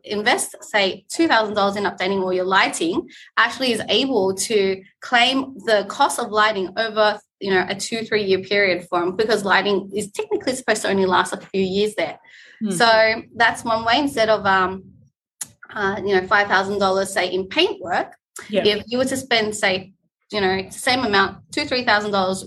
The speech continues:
Speaker 1: re-, revamping a property in paintwork, paintwork's classified as capital work. So it actually depreciates over a forty-year period.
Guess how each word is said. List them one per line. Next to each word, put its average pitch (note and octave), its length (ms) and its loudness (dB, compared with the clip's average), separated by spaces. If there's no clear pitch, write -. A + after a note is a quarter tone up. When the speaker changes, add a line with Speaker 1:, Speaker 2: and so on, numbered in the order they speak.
Speaker 1:
re-, G#3+ 460 0
revamping G3 360 0
a F#3 40 -4
property G3 400 -6
in G3 100 -2
paintwork, A#3 540 -2
paintwork's C4+ 380 0
classified A3 500 0
as F#3+ 180 -4
capital F#3+ 440 -8
work. F#3 240 0
So - 180 -4
it G#3 60 2
actually A#3 280 0
depreciates A3 640 -2
over G3 200 -2
a F#3+ 120 -4
forty-year B3+ 640 0
period. - 360 -6